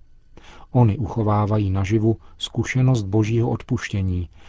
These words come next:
protože si uvědomují, že jsou osoby spasené a velké, uznávají-li, že jsou maličké,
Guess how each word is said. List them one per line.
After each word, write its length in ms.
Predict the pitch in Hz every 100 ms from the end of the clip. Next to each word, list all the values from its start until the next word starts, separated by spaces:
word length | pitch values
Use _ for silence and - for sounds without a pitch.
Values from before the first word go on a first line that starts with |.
| - -
protože 400 | 110 107 101 104
si 160 | -
uvědomují, 640 | 113 101 107 110 110 110 110
že 120 | 104
jsou 300 | 101 - 110
osoby 380 | 107 - 107 98
spasené 720 | - 104 - 120 107 107 113 -
a 120 | - 104
velké, 600 | 95 101 - 113 110 113 - - - - -
uznávají-li, 760 | 117 113 123 127 127 131 131
že 120 | 120 123
jsou 260 | - 131
maličké, 640 | 117 117 117 - - 85